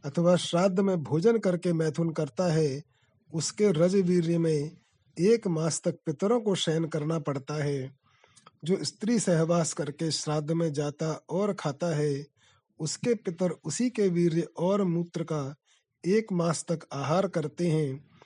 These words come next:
इसलिए बुद्धिमान पुरुष को एक दिन पहले ही ब्राह्मणों के पास निमंत्रण भेजना चाहिए।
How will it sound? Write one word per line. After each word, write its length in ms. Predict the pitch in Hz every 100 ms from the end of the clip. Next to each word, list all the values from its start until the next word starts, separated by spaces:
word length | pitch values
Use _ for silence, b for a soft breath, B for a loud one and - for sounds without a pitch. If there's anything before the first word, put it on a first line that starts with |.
| b b _
इसलिए 460 | 165 - 226 226 220
बुद्धिमान 640 | 156 151 135 156 165 190
पुरुष 360 | 208 196 175 -
को 360 | - 156 135 143 B B B _ _
एक 280 | 170 214 214
दिन 220 | 190 208
पहले 440 | 185 160 151 202 233
ही 160 | 214
ब्राह्मणों 560 | 151 135 143 175 226 226
के 140 | 208
पास 320 | 190 165 151
निमंत्रण 560 | 160 151 156 147 151 143
भेजना 400 | 127 131 170 208
चाहिए। 540 | 180 147 147 151 135